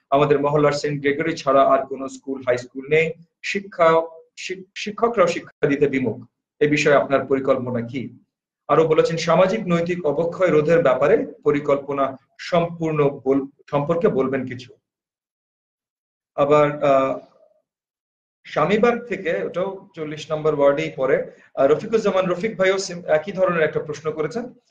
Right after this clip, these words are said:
যে গরিব এবং অভাবী শিক্ষার্থীদের জন্য আপনার কোনো পদক্ষেপ আছে কি?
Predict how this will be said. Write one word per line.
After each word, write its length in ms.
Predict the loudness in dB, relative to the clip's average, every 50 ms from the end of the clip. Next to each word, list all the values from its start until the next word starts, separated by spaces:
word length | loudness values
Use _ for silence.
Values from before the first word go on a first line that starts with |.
| _ _ _ -6
যে 120 | -4 -4
গরিব 460 | -4 -2 -2 -2 0 0 -2 -4 -6
এবং 280 | -4 -4 -2 -2 -2 0
অভাবী 320 | 0 2 2 2 0 0 -2
শিক্ষার্থীদের 720 | -4 -4 -6 -8 -6 -4 -4 -2 -2 -2 -2 -2 -2 -2
জন্য 240 | -2 -2 0 2 2
আপনার 380 | 0 0 0 0 -2 -2 -2
কোনো 220 | -2 -6 -6 -6 -4
পদক্ষেপ 440 | -2 -2 -2 -4 -6 -6 -8 -8 -8
আছে 280 | -8 -12 -12 -14 -16
কি? 200 | -20 -20 _ _